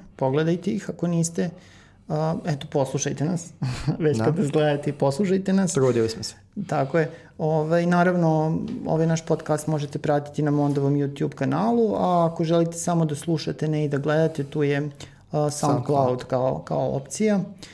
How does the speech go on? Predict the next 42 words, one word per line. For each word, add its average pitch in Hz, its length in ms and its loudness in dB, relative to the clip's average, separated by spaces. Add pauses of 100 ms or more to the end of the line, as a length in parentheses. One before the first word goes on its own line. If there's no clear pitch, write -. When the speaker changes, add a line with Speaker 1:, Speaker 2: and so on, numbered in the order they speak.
(320)
Speaker 1:
Tako 160 320 0
da, 165 140 4
eto, 165 180 4
nadam 175 240 4
se 170 120 -2
da 160 40 4
su 170 160 -2
vam 165 160 4
ovi 160 180 4
specijali 151 720 0
letnji 143 380 0
prijali, 147 600 2 (180)
bit 147 160 0
će 151 120 -6
ih 143 160 -8
još 139 280 -2
najverovatnije, 185 840 0
znači, - 440 -6 (320)
ovaj 156 220 2
prvi 156 240 0
je 135 80 2
bio 147 360 -2
o - 80 -4
filmskim 165 520 -2
fi-, 180 260 -8
o 151 120 -2
filmskim 151 420 -2
hitovima, 156 600 0
potencijalnim 147 800 0
u 190 100 4
bioskopima 196 600 0
tokom 190 320 -2
leta, 185 380 0 (400)
a 156 120 2
ovaj 156 240 4
današnji 147 580 0
je 143 120 -2
zapravo 139 500 -4
se - 140 -6
fokusirao 139 680 -4
upravo 135 360 -2
na 139 340 0